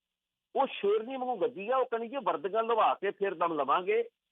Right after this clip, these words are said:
ਪਰ ਇਹ ਜੀ ਪੰਜਾਬ ਪੁਲਿਸ ਦੀ ਇਹਦੇ ਵਿੱਚ ਬੜੀ ਹੇਠੀ ਹੋਈ ਆ, ਬੜੀ ਨਮੋਸ਼ੀ ਹੋਈ ਆ ਵੀ ਭਾਈ ਆਹ ਕੁਛ ਵੀ ਕਰ ਦਿੱਤਾ ਗਿਆ ਹੈ ਜੀ।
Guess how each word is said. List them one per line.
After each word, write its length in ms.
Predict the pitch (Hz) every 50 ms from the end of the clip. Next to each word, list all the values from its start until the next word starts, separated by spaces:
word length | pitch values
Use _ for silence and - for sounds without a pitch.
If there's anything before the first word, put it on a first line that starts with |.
| _ _ _
ਪਰ 120 | 196 214
ਇਹ 220 | 233 226 240 247 247
ਜੀ 80 | 269
ਪੰਜਾਬ 460 | 277 - 240 202 190 180 165 175 185 -
ਪੁਲਿਸ 260 | - 202 196 - 208 202
ਦੀ 60 | 214
ਇਹਦੇ 120 | 214 220
ਵਿੱਚ 280 | 214 214 214 226 214 131
ਬੜੀ 280 | - 165 185 208 214 165 -
ਹੇਠੀ 320 | 170 139 - - - 226 202
ਹੋਈ 280 | 151 160 147 135 131
ਆ, 120 | 139 110 - - _ _ _ _ _ _ _ -
ਬੜੀ 220 | 131 185 202 240 240
ਨਮੋਸ਼ੀ 540 | 202 170 160 160 175 180 - - 240 254 226
ਹੋਈ 280 | 185 190 180 185 190
ਆ 240 | 180 156 151 156 - _ _ _ _ _ _ - 196
ਵੀ 60 | 226
ਭਾਈ 320 | - - 180 180 220 226 -
ਆਹ 160 | - 214 240 254
ਕੁਛ 160 | 233 196 185
ਵੀ 120 | 180 190
ਕਰ 160 | - _ -
ਦਿੱਤਾ 240 | 139 143 - 151 143
ਗਿਆ 140 | 151 160 131
ਹੈ 60 | 90
ਜੀ। 140 | - -